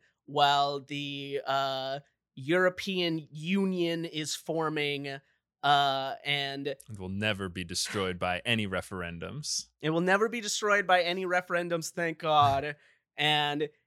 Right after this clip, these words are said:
Speaker 1: it is also becoming such an economic superpower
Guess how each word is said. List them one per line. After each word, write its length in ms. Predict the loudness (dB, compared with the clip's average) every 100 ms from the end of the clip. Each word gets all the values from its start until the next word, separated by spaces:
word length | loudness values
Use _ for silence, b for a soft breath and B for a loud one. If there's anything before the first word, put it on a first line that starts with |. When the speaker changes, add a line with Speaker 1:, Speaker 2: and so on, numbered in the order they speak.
| _
Speaker 1:
it 260 | 0 0 0 -4
is 240 | -4 -2
also 800 | 0 0 2 4 4 4 0 -4 -6
becoming 800 | -8 -2 0 2 0 0 -4 -6
such 380 | -4 2 2 2
an 120 | -2 0
economic 520 | -2 0 -2 0 -2
superpower 920 | -4 -4 -2 2 6 6 6 2 0